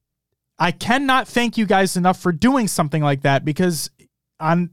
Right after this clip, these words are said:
in my mind, it should be fucking easy to do, but I don't see a lot of people doing it.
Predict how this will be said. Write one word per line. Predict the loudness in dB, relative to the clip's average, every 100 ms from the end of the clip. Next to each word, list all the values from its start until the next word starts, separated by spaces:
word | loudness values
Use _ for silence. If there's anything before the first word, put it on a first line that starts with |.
| _ _ -6
in | -2
my | 2 2 2
mind, | 2 2 0
it | -2
should | 0 0 0
be | -4
fucking | -2 -2 -2 -4
easy | -2 -2 -2
to | -2
do, | 2 2 2 -2 -6 _ _ _
but | 0
I | 2
don't | 2 0
see | 0 0
a |
lot | 2 2 0
of |
people | -2 -4
doing | 0 0 2 0
it. | -2